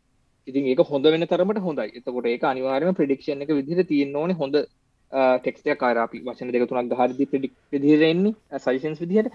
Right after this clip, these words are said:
ඒ විදිහට. එතකොට ඒක state of the art තියෙන්න ඕනේ. නමුත්, අ, again ඇප්ලිකේෂන් සයිට් සමහරක් වෙන කම්පැනි එකට ගියොත් ඒගොල්ලන්ට සමහරක් වෙලාවට හිතෙනවා ඇති හරි අපිට ස්ටේබල් සිස්ටම් එකක් ඕනේ, ප්‍රෙඩික්ෂන් සිස්ටම් එකක්. නමුත් මට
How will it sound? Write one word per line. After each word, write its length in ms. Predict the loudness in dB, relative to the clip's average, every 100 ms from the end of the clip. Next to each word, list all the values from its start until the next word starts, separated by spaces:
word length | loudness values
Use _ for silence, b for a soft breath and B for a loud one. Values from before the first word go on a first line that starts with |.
| B B _
ඒ 160 | 2
විදිහට. 340 | 4 4 2 0 _ _ _ _ _ _ _ _ -10
එතකොට 280 | 0 0
ඒක 200 | 2 0
state 240 | 2 4 2
of 100 | 0
the 80 | -2
art 180 | -4 -6
තියෙන්න 260 | -6 -4
ඕනේ. 300 | -4 -4 -8 -18
නමුත්, 300 | -12 -8 -8 -10 -10
අ, 140 | -4 -4 -4 -8 -12 -18 -14 -10
again 360 | 2 4 4 -2 _ _ -10
ඇප්ලිකේෂන් 520 | -6 -2 2 4 2
සයිට් 240 | 4 4
සමහරක් 480 | 4 -2 0 -2 -2 -6
වෙන 200 | -8 0
කම්පැනි 480 | 0 4 2 2
එකට 160 | 0 -4
ගියොත් 260 | -2 -2 -2
ඒගොල්ලන්ට 460 | -2 0 2 0 -6
සමහරක් 360 | -12 -10 -8 -4
වෙලාවට 220 | -2 -2
හිතෙනවා 220 | -2 -4
ඇති 160 | -4 0
හරි 260 | 2 4
අපිට 260 | 2 0 -4
ස්ටේබල් 440 | 0 4 6 6
සිස්ටම් 420 | 4 0 -6 -12
එකක් 140 | -12 -16 -10
ඕනේ, 240 | -6 -4
ප්‍රෙඩික්ෂන් 480 | 0 0 -2 -6 -12
සිස්ටම් 440 | -14 -12 -8 -6
එකක්. 100 | -4 -4 -6 b b b b _
නමුත් 220 | 2 2 2
මට 260 | 0 0